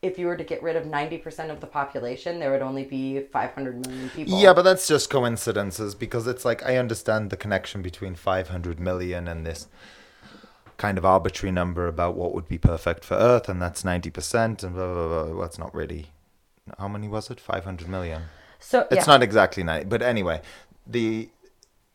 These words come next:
Speaker 2: <sighs> where am I going with this?
Speaker 1: It was
Speaker 2: What I mean is, what I, I don't believe that,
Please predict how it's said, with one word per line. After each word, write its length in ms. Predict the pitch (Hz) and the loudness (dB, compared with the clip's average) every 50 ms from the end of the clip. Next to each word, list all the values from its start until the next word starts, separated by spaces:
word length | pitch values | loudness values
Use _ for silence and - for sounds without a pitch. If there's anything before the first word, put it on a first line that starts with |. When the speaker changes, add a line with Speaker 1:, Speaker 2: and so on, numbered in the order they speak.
| _ _ _ _ _ _ _ _ _ _ _ _ _ _ _ _ | _ _ _ _ _ _ _ _ _ _ _ _ _ _ _ _
Speaker 2:
<sighs> 100 | - _ - 90 - - - - - - | -20 _ -20 -20 -18 -18 -20 -20 -20 -18
where 120 | 101 95 | -16 -16
am 120 | 87 87 | -14 -16
I 40 | 85 | -16
going 140 | 80 82 78 78 78 | -16 -16 -16 -16 -16
with 1400 | 76 80 82 _ _ _ _ _ _ _ - - - - - - - - - - - - - - - - - | -18 -18 -20 _ _ _ _ _ _ _ -18 -16 -12 -10 -10 -10 -10 -10 -12 -14 -16 -20 -20 -20 -18 -18 -18
this? 20 | - - _ - _ - - _ _ - - _ - _ - - - - - - _ _ _ _ _ _ _ _ - | -18 -18 _ -20 _ -20 -20 _ _ -20 -20 _ -20 _ -20 -20 -20 -20 -20 -20 _ _ _ _ _ _ _ _ -6
Speaker 1:
It 140 | 165 160 - | -6 -6 -2
was 220 | 180 180 - 190 | -2 0 2 6
Speaker 2:
What 200 | 170 185 190 185 | 12 12 12 12
I 80 | 185 180 | 12 12
mean 220 | 175 170 160 151 | 12 8 6 6
is, 160 | 147 131 170 | 4 4 4
what 160 | 156 147 143 147 | 4 6 6 6
I, 80 | 143 - | 6 6
I 100 | 143 143 | 4 4
don't 420 | 135 - 170 165 170 170 165 - - | 4 6 6 4 4 4 0 -4 0
believe 580 | 147 135 131 131 135 127 120 117 110 98 90 | 0 2 2 2 -2 -2 -4 -4 -6 -8 -2
that, 380 | - 107 107 104 101 95 - | 0 2 2 2 0 -4 -6